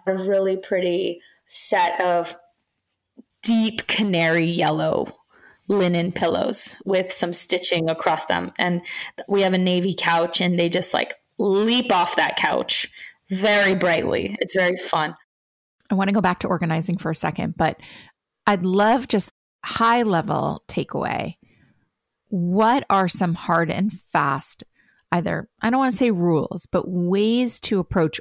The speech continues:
Speaker 2: organizing from you, who is an expert, ways to approach organizing that make it personal, but also make it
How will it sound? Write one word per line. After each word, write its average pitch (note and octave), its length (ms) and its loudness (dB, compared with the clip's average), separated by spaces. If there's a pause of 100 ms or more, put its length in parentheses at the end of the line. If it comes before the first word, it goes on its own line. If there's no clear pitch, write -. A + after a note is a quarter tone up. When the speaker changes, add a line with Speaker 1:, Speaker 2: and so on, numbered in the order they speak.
Speaker 2:
organizing C#3 840 -4 (440)
from F3+ 220 2
you, D3+ 420 -2
who D#3 320 0 (140)
is E3 200 0
an A#3 80 0
expert, - 560 -4 (840)
ways A3+ 260 2
to C#4+ 80 4
approach A#3 300 2
organizing F3 720 0
that E3+ 240 0
make A#3+ 220 2
it - 140 0
personal, B3 520 -2
but G#3+ 240 0
also F#3 440 2
make F3 240 0
it D3 200 -2